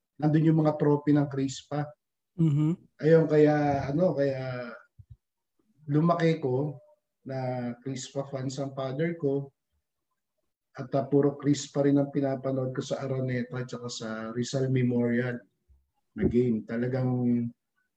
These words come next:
Speaker 1: kaya na, nahihilig ako sa basketball dahil
Speaker 2: Mm-hmm. And coach,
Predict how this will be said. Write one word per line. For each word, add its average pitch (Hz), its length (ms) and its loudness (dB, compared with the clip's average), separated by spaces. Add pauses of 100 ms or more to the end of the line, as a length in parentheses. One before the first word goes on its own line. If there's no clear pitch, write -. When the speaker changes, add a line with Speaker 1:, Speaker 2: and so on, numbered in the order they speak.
(640)
Speaker 1:
kaya 156 160 6
na, 156 240 6
nahihilig 151 680 6
ako 139 100 2
sa 139 140 -2
basketball 117 720 -4
dahil 101 320 -12 (280)
Speaker 2:
Mm-hmm. 127 480 -12 (1500)
And 196 240 10 (160)
coach, 294 240 12